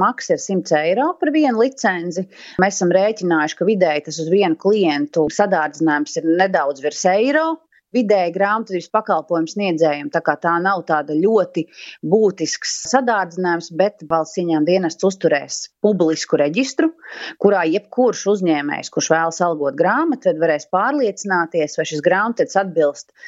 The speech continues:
elementārajām grāmatvedības sniegšanas pakalpojumu prasībām. Viņam ir izglītība, viņam ir pieredze, viņš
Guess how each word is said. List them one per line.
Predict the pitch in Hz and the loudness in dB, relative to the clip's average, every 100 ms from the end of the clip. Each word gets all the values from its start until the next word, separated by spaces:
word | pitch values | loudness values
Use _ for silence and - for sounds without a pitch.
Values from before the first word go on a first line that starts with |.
| - - | -10 0
elementārajām | 196 202 165 147 156 139 135 139 139 135 | 2 2 0 -2 -2 -2 -2 -4 -4 0
grāmatvedības | 160 190 185 143 - - | 0 0 -2 -4 -4 0
sniegšanas | 180 175 - 135 | 0 0 -4 -4
pakalpojumu | - 175 156 - 147 139 - | -4 -2 -2 -2 -6 -4 -4
prasībām. | 202 262 - 180 151 139 139 | -4 -2 0 0 0 -4 -4
Viņam | 139 147 | -2 0
ir | |
izglītība, | 269 233 202 156 160 147 143 | 0 2 2 2 0 0 0
viņam | 139 135 | -2 -4
ir | - - | -4 0
pieredze, | 254 262 180 170 - - - - 180 | 2 4 2 -2 -6 -10 -20 -4 -2
viņš | 170 | 2